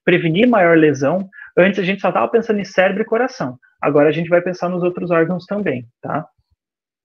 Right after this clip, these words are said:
E você reabilitar esse paciente a fim de permitir que ele tenha alta hospitalar. Então, o seu foco é otimização hemodinâmica, otimização, é, respiratória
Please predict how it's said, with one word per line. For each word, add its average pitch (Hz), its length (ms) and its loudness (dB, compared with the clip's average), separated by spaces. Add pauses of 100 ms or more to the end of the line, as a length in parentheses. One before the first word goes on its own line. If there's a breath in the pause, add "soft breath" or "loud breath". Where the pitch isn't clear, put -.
(180)
E 196 180 2
você 226 240 0
reabilitar 220 600 2
esse - 180 -4
paciente 175 480 -4
a 202 60 -4
fim 190 260 -4
de 208 260 -6 (100)
permitir 190 360 -2
que - 80 -2
ele 196 120 -2
tenha 196 220 -4
alta 170 220 0
hospitalar. 175 580 -2 (360 soft breath)
Então, 170 100 -6
o 170 40 -8
seu - 180 -2
foco 147 320 0
é 143 40 0
otimização 151 540 -4
hemodinâmica, 220 760 0 (300 loud breath)
otimização, 156 720 -2
é, 156 500 -4
respiratória 156 760 -2